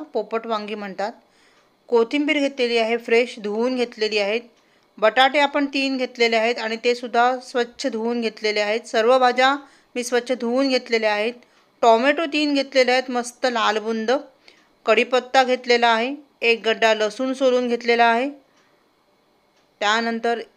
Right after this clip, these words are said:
इथे आपण कांदे घेतलेले आहेत चार मध्यम आकाराचे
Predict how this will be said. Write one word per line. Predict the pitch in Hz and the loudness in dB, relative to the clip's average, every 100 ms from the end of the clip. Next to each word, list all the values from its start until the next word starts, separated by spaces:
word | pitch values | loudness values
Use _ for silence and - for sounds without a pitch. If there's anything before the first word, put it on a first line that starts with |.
| _ 240 | _ -12
इथे | 226 254 | 0 2
आपण | 247 254 247 | 2 -2 -2
कांदे | 247 220 226 285 | 0 0 2 2
घेतलेले | 294 294 247 233 | 2 2 2 4
आहेत | 226 226 240 - | 4 2 -4 -4
चार | 214 202 247 285 277 | 0 2 0 -4 -10
मध्यम | 226 202 180 226 240 233 233 - _ - | -8 -6 0 0 0 -6 -14 -20 _ -12
आकाराचे | 202 202 214 220 214 277 | -8 -2 2 2 0 -8